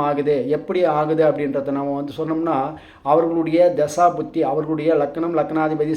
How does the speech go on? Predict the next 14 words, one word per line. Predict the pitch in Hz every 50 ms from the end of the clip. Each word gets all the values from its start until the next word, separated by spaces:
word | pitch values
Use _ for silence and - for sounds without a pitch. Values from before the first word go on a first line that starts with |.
| - 147
சந்திரன், | 143 147 151 156 147 147 135 127 -
அவர்களுடைய | - 135 151 151 156 151 147 151 139
பத்தாம் | - 135 127 - - 165 160 160 151 151
வீட்டினுடைய | 151 147 160 151 143 151 139 147 151
அதிபதி, | 135 143 147 160 156 156 151 151 165 160
உச்சம் | 143 131 - - 160 156 151
பெற்றவருடைய | 147 - 143 143 143 139 135 127 127
கிரகத்தினுடைய | 139 139 147 151 151 - 160 143 147 139 139 135 131
அதிப-, | 131 143 156 151 147 - - - - - - - _ -
வச்சு | 190 202 196 196 220 185 190 220 - 139 151
அழகா | 156 175 185 196 202 190 - 170
தெள்ள | 165 175 190 185 180 180
தெளிவா | 180 180 185 190 185
இந்த | 180 170 160 147